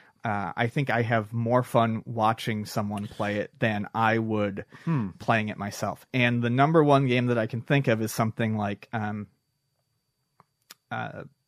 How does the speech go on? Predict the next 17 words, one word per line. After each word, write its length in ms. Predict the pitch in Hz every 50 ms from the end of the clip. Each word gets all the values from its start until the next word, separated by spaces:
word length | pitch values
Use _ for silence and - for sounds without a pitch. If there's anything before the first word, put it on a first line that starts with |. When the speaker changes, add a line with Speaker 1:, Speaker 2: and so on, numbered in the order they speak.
| _ _ _ _ _ -
Speaker 1:
Zelda 320 | 127 143 123 120 117 110
Breath 240 | 101 107 101 101 -
of 40 | 110
the 60 | 104
Wild. 320 | 95 98 95 80 - - - _ _ _ _ _ _ _ _ _ _ _ _ - - - - - - -
Um, 480 | 131 131 123 117 110 101 98 101 107 _ _ _ _ _ _ _ _ -
I 600 | 127 139 147 151 156 165 165 165 165 156 143 135 - _ _ _ _ _ _ _ _ _ _ _
own 380 | 147 156 170 185 196 196 180 160 - _
Zelda 300 | - 139 151 139 131 127
Breath 260 | 120 135 127 127 - -
of 60 | 123
the 80 | 123
Wild. 300 | 117 120 120 120 117 117 -
I 100 | 127 123
don't 260 | 120 120 120 131 131
think 180 | - 139 131 -
I've 180 | 120 120 117